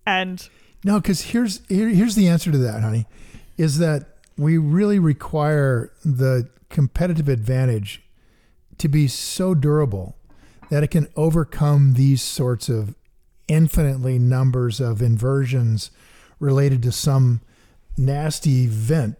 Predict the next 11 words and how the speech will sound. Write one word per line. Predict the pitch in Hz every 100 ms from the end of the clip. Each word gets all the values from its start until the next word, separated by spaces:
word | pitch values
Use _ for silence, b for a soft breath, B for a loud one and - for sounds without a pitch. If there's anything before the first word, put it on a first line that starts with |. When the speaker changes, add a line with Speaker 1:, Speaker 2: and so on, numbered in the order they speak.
| _
Speaker 2:
that | 147 117
can | - 120
happen | 127 127 123
around | 117 113 107
the | 113
world. | 123 123 110
So | - 117 - b b b -
typhoon | 151 135 - - 165 160 151 147
happens | 127 135 - 131 123
in | 131 123
Japan | 113 - - 208 190 180 175 170 165